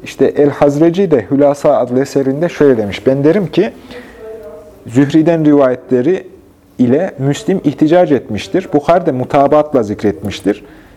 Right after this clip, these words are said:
İbn Adi de Zühri'den düzgün hadisleri vardır demiştir." diyor. Yani, e, Nesai'nin sözü de mutlak değildir demek istiyor.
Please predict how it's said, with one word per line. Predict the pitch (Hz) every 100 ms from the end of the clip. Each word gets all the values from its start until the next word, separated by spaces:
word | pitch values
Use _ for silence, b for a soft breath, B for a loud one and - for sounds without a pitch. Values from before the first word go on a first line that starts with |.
| B -
İbn | 147
Adi | 165 170 170 160
de | 208 - - -
Zühri'den | 156 156 165 190 202 147
düzgün | 151 160
hadisleri | 160 143 - 170 160
vardır | 143 143 131 104
demiştir." | 107 92 - 98 90
diyor. | 87 87 - - - 123
Yani, | 127 113 135 - - -
e, | 117 113
Nesai'nin | 120 127 123 127
sözü | - 123 123
de |
mutlak | 139 110 127 120 -
değildir | 117 113 98 95
demek | 92 87
istiyor. | - - 87